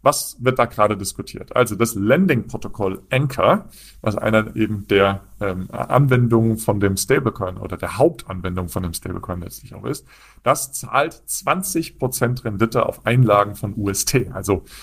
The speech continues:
wirklich extrem viel Zinsen. Ähm, und diese Rendite ist sehr viel höher als bei anderen Lending-Protokollen, die sich eher so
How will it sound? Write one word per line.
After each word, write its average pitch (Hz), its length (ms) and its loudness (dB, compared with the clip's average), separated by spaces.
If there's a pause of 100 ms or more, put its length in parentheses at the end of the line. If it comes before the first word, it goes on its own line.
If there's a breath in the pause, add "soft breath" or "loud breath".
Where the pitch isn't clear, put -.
(180 loud breath)
wirklich 131 280 2
extrem 127 600 0
viel 117 540 4 (180)
Zinsen. - 400 -2 (640 loud breath)
Ähm, 107 240 0 (180)
und 131 220 -2
diese 165 200 0
Rendite 143 300 4
ist 147 320 0
sehr 214 160 2
viel 127 200 2
höher 127 300 6
als 113 140 -4
bei 110 100 2
anderen 113 300 2
Lending-Protokollen, 92 840 0
die 104 80 -6
sich 101 220 -10
eher 120 180 6
so 104 380 0